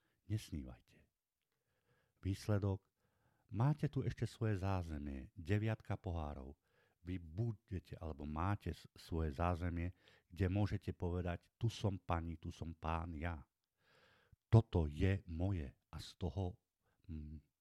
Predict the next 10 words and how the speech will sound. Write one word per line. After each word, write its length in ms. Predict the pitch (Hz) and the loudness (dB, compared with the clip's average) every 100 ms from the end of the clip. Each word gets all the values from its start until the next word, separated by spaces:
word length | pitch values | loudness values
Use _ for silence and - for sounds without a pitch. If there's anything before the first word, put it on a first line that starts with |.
| _ _ _ _ _ _ _ - | _ _ _ _ _ _ _ 0
ja 240 | 95 104 | 4 4
môžem 400 | 101 78 80 71 | 2 -2 -4 -4
ponúknuť, 480 | 87 87 82 - 71 - - | -2 -2 -2 -6 -12 -8 -4
pohostiť 480 | 71 76 - 80 | -4 -4 -8 -12
svojich 240 | - 73 71 - | -10 -10 -10 -6
priateľov, 560 | 82 - 98 98 101 - _ _ _ _ _ _ _ _ _ _ _ _ _ | -6 -6 -6 -6 -6 -10 _ _ _ _ _ _ _ _ _ _ _ _ _
mať 480 | 95 92 110 - 67 | 2 4 4 0 -14
svoje 400 | - - 78 82 | -8 -4 0 0
malé 400 | 76 78 78 82 - | 0 -4 -4 -8 -8
zázemie." 640 | 80 85 80 73 67 64 | -2 -2 -2 -6 -8 -14